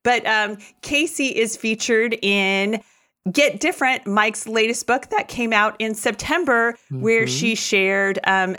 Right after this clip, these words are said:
Speaker 1: some really cool strategies. So check out the book. We won't give it away, will we, today, Casey?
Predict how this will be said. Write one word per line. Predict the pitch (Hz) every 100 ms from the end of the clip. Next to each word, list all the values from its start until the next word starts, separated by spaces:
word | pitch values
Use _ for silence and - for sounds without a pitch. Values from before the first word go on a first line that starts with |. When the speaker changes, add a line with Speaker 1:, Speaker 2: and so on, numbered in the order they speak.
| -
Speaker 1:
some | 175 - 226
really | 208 240 302
cool | 285 - 240
strategies. | 240 226 240 233 - - -
So | 208
check | 202 233
out | 226 214
the | 202
book. | 226 - -
We | 202
won't | 208 180
give | 190 180
it |
away, | 175 - -
will | 175 160
we, | -
today, | - 151 -
Casey? | - 156 - - -